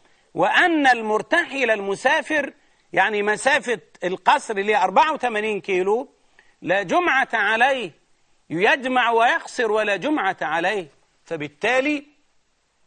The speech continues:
وجهة نظر ال-، ال-، الناصح ليست سليمة، كان عليه أن يتلمس وأن يسمع وجهة نظر المنصوح، يعني يقول له: "إلى أين أنت ذاهب؟ هل ستصلي في مسجد آخر قريب؟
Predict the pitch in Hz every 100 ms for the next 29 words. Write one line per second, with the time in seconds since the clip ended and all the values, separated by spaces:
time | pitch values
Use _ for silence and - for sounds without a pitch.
0 | _ _ _ 151 294 311 220 220 220 214
1 | 254 330 240 190 180 165 190 180 196 294
2 | 294 214 - 226 330 - 240 - 196 220
3 | 143 - _ _ _ - 240 214 185 226
4 | 226 202 175 180 165 156 156 170 175 180
5 | - 302 214 170 - 202 180 123 _ _
6 | _ - 165 175 190 175 185 330 - -
7 | 214 190 214 311 220 208 196 202 247 208
8 | 170 156 147 185 180 - _ _ - 175
9 | 175 170 202 175 185 175 170 165 180 160
10 | 170 156 151 165 143 _ _ - 202 180
11 | 170 160 - 190 165 147 147 139 170 -
12 | 127 139 - 156 147 139 143 175